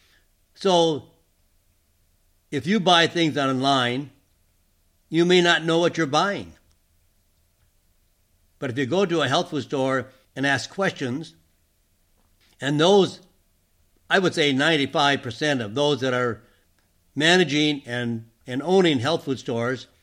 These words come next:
they know the junk on the market, and they filter it out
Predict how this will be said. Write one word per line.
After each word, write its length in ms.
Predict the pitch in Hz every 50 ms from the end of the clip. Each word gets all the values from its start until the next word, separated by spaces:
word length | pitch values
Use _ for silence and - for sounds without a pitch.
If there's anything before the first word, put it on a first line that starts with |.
| _ _ _ _ _
they 160 | - 156 175 175
know 300 | 165 175 190 208 196 165
the 120 | 147 143
junk 380 | 120 - 160 170 170 143 - 135
on 80 | 135
the 80 | 139 131
market, 440 | 135 143 156 151 - - 107 107 - _ _ _ _ _ _ _ _ -
and 160 | - 143 151
they 120 | 165 170 156
filter 420 | - - 202 220 214 - - 160
it 80 | 147 151
out 380 | 180 190 165 139 139 - -